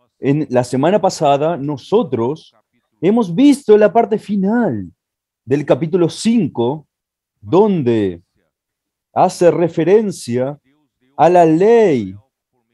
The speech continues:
que Dios dio al pueblo de Israel, que dijo, "No matarás". Pero la nueva ley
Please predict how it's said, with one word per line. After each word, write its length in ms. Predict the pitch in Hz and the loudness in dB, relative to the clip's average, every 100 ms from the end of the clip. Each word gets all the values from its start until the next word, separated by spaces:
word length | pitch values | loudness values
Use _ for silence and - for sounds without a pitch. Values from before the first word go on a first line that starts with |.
| _ | _
que 120 | - 139 | -10 -6
Dios 300 | 151 185 135 | 0 0 0
dio 200 | 165 190 | 0 2
al 120 | 165 | 2
pueblo 320 | 170 196 196 | 0 0 2
de 80 | 190 | 0
Israel, 720 | 170 185 180 185 202 120 92 87 _ 143 160 151 175 _ _ _ _ _ _ _ _ _ _ _ _ _ _ | 0 0 0 2 2 0 -8 -20 _ _ _ _ _ _ _ _ _ _ _ _ _ _ _ _ _ _ _
que 80 | |
dijo, 300 | 117 123 131 | -12 -8 -8
"No 200 | 123 131 | -4 -4
matarás". 680 | 160 156 170 190 151 - _ _ 131 135 101 _ _ _ _ _ _ _ | -2 -2 2 0 -2 -14 _ _ _ _ _ _ _ _ _ _ _ _
Pero 240 | - 151 170 | -6 -2 0
la 120 | 156 | 0
nueva 260 | 156 208 185 | 0 -2 0
ley 540 | 165 208 190 123 107 | 2 4 2 0 -8